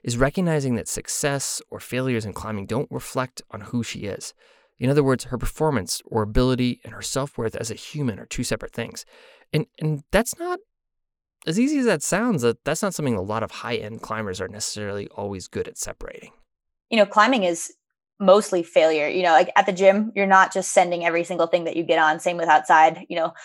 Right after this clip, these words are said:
Speaker 2: the majority of a session is finding the wins in getting closer to doing a move. <laughs> You know, sometimes it's not even successfully doing a move, you know? Uh, and so I think climbing really humbles you in that way, where you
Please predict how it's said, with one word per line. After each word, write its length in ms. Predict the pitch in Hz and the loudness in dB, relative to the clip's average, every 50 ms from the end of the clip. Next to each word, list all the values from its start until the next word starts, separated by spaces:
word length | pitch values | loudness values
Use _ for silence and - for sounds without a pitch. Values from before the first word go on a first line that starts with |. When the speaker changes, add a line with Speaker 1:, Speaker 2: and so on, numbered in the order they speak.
| - - - | -12 -4 -2
Speaker 2:
the 60 | 202 | 2
majority 500 | 202 190 - - 190 185 185 185 185 180 | 2 2 2 6 6 8 8 8 8 6
of 100 | 165 151 | 4 4
a 60 | 170 | 2
session 420 | 165 - 180 170 - - 180 175 165 | 0 2 2 0 0 0 -4 -4 -2
is 220 | 170 170 165 - | -4 -4 -4 -2
finding 420 | - - 170 170 175 170 175 175 | 2 2 2 2 2 -4 -4 -2
the 80 | 165 165 | -2 0
wins 440 | 160 165 170 175 175 170 170 170 165 | 2 6 4 4 4 2 -6 -8 -8
in 320 | - - 180 170 175 175 - _ - - _ _ _ _ _ | -4 -4 -4 -4 -6 -8 -12 _ -20 -20 _ _ _ _ _
getting 260 | - 226 208 196 190 185 | 2 4 4 4 2 -2
closer 540 | - - - 202 190 196 190 - 196 170 | -4 0 4 6 6 6 6 6 4 2
to 120 | 165 - 196 | 4 2 0
doing 280 | 175 180 170 165 170 | 2 4 2 2 2
a 20 | 165 | 0
move. 360 | 160 160 156 160 165 170 - | -4 0 2 2 2 2 2
<laughs> 0 | |
You 140 | 269 233 208 | 2 4 6
know, 100 | 196 202 | 6 6
sometimes 320 | - 269 240 220 247 196 202 | 6 6 6 6 4 2 0
it's 100 | 190 - | 0 4
not 180 | 202 185 185 | 4 4 4
even 220 | 185 170 170 175 180 | 4 2 0 0 0
successfully 500 | - 196 - - 180 - - 190 180 180 | -2 -2 2 2 2 2 2 -2 -2 0
doing 260 | 175 180 175 170 165 | 0 0 0 0 0
a 40 | 165 | -2
move, 300 | 156 160 160 151 156 175 | -4 -2 -2 -2 -2 -2
you 100 | 165 156 | -2 0
know? 180 | 151 160 185 - _ _ - | 2 0 0 -2 _ _ 2
Uh, 280 | 165 151 147 - - - _ _ _ _ _ _ _ _ - | 4 4 6 4 2 0 _ _ _ _ _ _ _ _ 0
and 140 | 196 208 202 | 0 2 6
so 80 | 214 208 | 8 8
I 80 | 196 | 8
think 300 | 190 - 233 233 226 - - _ _ - | 8 6 0 0 -2 -6 -14 _ _ -2
climbing 320 | - 208 185 185 196 190 | 2 2 2 4 4 4
really 140 | 190 180 170 | 6 6 6
humbles 340 | 170 175 170 185 202 202 214 | 4 2 0 0 0 0 -2
you 80 | 226 | -2
in 100 | 226 226 | -2 0
that 160 | 226 233 226 | 0 2 4
way, 200 | 226 233 247 254 | 4 6 6 6
where 180 | 247 202 175 165 | 6 6 6 4
you 500 | 170 165 165 170 170 170 170 170 170 175 | 4 2 2 2 4 4 4 2 0 -2